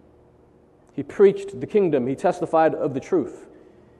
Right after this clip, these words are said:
He came to save sinners. He came to destroy the works of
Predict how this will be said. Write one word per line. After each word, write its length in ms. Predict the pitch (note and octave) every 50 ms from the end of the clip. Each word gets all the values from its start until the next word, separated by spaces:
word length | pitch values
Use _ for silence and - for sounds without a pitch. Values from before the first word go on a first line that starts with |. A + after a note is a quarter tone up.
| _ _ _ _ _
He 80 | - B2
came 220 | - G3 F#3 F3+
to 80 | F3+ E3+
save 220 | - - E3+ D3+
sinners. 560 | - - A3 F#3 D3 G#2+ G2 - - - - - - - - - -
He 60 | B2+
came 280 | - F#3 F#3 F3+ E3+ D#3
to 80 | -
destroy 600 | C#3 A2+ B2 - - - - F3 F3 D#3 C3+ G#2+ - - - - - - - - - - - - - - - _ _ _ _ _ _ _ _ _
the 80 | - C3
works 400 | B2+ D3+ D#3+ C#3+ C3 - - -
of 420 | - D3+ D3 C3+ B2+ A2+ G#2 -